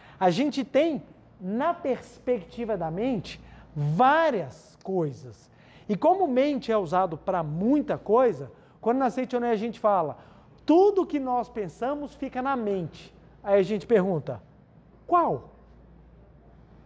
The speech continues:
Qual mente?" E muitas vezes as pessoas têm essa dúvida, e é uma dúvida válida, por causa da palavra mente. Em japonês, kokoro. A palavra mente, às vezes,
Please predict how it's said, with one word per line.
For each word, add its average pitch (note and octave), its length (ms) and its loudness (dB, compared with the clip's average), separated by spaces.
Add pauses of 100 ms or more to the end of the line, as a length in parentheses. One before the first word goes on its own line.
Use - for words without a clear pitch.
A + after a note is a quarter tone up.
Qual F4 240 2
mente?" A3 460 -6 (200)
E B3+ 60 -4
muitas D4+ 320 -2
vezes C4+ 160 -4
as D4 80 -4
pessoas B3 320 0
têm E4+ 260 -2
essa B3 160 -2
dúvida, G3+ 380 -2
e A#3 160 2
é D#4 60 6
uma G4+ 160 0
dúvida A3 340 0
válida, C3+ 480 -2 (400)
por B3+ 100 2
causa C#4+ 240 2
da C#4+ 100 2
palavra C4 500 2 (180)
mente. C#4 560 0 (540)
Em A3 80 -4
japonês, A3+ 360 0
kokoro. C4+ 420 0 (440)
A - 20 -20
palavra B3 300 4
mente, C4+ 480 0 (160)
às E4 180 0
vezes, A#3 460 2